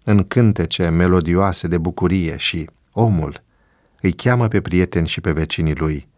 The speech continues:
spunându-le: "Bucurați-vă împreună cu mine, căci mi-am găsit oaia care era pierdută." Tot așa,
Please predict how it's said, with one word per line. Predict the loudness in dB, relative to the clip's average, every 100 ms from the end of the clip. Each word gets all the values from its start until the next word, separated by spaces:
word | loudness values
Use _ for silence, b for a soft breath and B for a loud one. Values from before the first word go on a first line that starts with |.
| _ _
spunându-le: | -6 -6 0 2 2 0 -6 -10 -16 _ _ _
"Bucurați-vă | 0 4 4 2 0 0 2
împreună | 0 2 2 2 2
cu | 2
mine, | 4 2
căci | 2 0 2
mi-am | 2 4 4
găsit | 2 2 0
oaia | 2 2 2 -2 -6
care | -4 -4 -2
era | -2 -2 -2
pierdută." | -4 -6 -8 -12 -16 -18 _ _ _ _ _
Tot | 2 2
așa, | 2 0 -6 -10